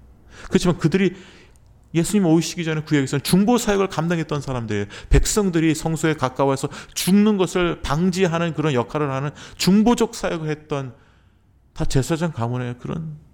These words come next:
그런 어떤 성막에서 봉사하는 일을 했었다라는 사실을 우리가 염두에 보-, 보면서 우리는 어떤 자세를 가지고 우리 하나님을 섬기며 하나님 앞에 헌금을 하며 어떻게 우리가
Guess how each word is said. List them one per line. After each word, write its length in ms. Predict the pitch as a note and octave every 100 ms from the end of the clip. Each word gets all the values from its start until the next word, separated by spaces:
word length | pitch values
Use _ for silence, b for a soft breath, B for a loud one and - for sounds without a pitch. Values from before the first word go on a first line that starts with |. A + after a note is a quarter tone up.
| _ - _ _ -
그런 300 | E3 E3+ C#3+
어떤 360 | B2+ - D3 - B B B
성막에서 560 | - - F3+ E3+ E3 D#3+
봉사하는 500 | D3 D#3+ E3+ D#3+ D3
일을 180 | B2+ C3+
했었다라는 1000 | D#3 - - - B2+ - - A#2+ C#3+
사실을 340 | D3 C3+ C3+ C3+
우리가 200 | A#2 A#2
염두에 300 | G#2 G#2+ A2
보-, 120 | G2 B B B -
보면서 600 | G2+ F#2 F#2 C#3+ A2+ - B B -
우리는 180 | E3 B2
어떤 280 | A#2+ D#3
자세를 380 | C#3+ A#2+ A2+ A2+
가지고 540 | G2+ F#2 F#2 G2 F#2+ - - - b b b -
우리 120 | F#2+
하나님을 520 | C3+ C3+ A2+ G2 G2
섬기며 580 | - C#3 A2 E2+ E2+ D#2 - B B B
하나님 300 | - C#3 A#2
앞에 320 | F#2+ G2 F#2 B B -
헌금을 440 | A2 G2+ F#2+ F2
하며 320 | E2 E2+ E2 - - - - - - - - -
어떻게 360 | G#2 A2+ G2 G#2+
우리가 400 | F#2+ F#2 F2+